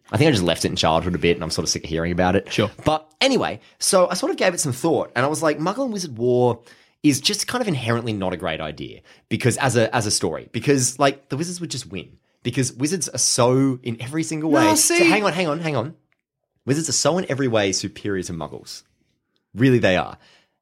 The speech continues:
Speaker 1: And that got me thinking.
Speaker 3: <laughs> They're not, though.
Speaker 1: But they, okay.
Speaker 2: There
Speaker 1: So
Speaker 2: are
Speaker 1: you've
Speaker 2: ways
Speaker 1: got
Speaker 2: you can balance it out,
Speaker 3: Yeah.
Speaker 2: though, Gabe.
Speaker 1: Like how?
Speaker 3: Nuclear weapons.
Speaker 2: Yeah,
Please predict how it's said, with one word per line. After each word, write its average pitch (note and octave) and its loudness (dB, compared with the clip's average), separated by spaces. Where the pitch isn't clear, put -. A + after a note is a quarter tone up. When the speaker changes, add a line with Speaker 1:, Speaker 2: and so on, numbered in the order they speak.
Speaker 1:
And D#2 -12
that C3 -6
got - -10
me F3 -6
thinking. - -12
Speaker 3:
<laughs> C#3 4
They're C#3 -6
not, F#3+ -6
though. F2 -14
Speaker 1:
But C3 -2
they, C#3+ -2
okay. - -8
Speaker 2:
There - -20
Speaker 1:
So G3+ 4
Speaker 2:
are G3 8
Speaker 1:
you've F#3 6
Speaker 2:
ways A3 6
Speaker 1:
got F3 4
Speaker 2:
you E3+ 2
can C#3 4
balance A#2 2
it F#2+ -4
out, C#3+ 0
Speaker 3:
Yeah. D#4+ 2
Speaker 2:
though, F2+ -6
Gabe. - -16
Speaker 1:
Like F3+ -4
how? - -8
Speaker 3:
Nuclear G#3 0
weapons. F#3 -2
Speaker 2:
Yeah, C#3+ -8